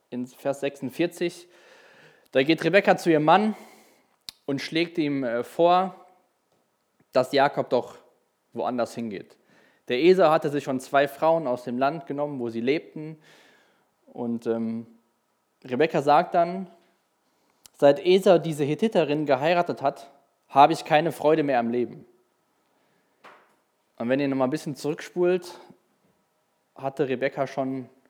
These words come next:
Sorgen, als die Babys noch im Ba-, im Bauch waren. Da hat sie gesagt: „Warum bin ich überhaupt schwanger, wenn sie jetzt schon streiten?“ Jetzt hat sie keine Freude mehr und schlägt ihrem Mann, dem Isaak, vor, Jakob wegzuschicken. Aber nicht primär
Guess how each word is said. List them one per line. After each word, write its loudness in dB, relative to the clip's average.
Sorgen, 2
als -4
die -6
Babys -4
noch -10
im -8
Ba-, -4
im -10
Bauch -2
waren. -6
Da -2
hat -14
sie -8
gesagt: -2
„Warum -2
bin -4
ich -6
überhaupt -2
schwanger, -4
wenn -4
sie -6
jetzt -2
schon -8
streiten?“ -10
Jetzt 0
hat 2
sie -2
keine 0
Freude 4
mehr 0
und -2
schlägt -4
ihrem -2
Mann, 0
dem -2
Isaak, 0
vor, 2
Jakob 0
wegzuschicken. -10
Aber 6
nicht -4
primär 0